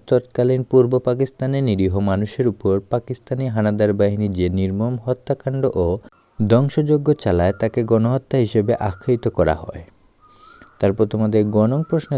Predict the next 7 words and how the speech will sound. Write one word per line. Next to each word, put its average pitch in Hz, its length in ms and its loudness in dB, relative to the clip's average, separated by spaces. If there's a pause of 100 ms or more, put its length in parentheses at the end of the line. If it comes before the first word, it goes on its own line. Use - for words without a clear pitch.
দেওয়া 87 240 2
আছে, 92 240 -4 (760)
চিত্র 143 240 -2 (240)
এক 98 80 4 (120)
বাংলাদেশের 120 600 0 (160)
ইতিহাসে 104 440 -2 (160)
কোন 170 120 2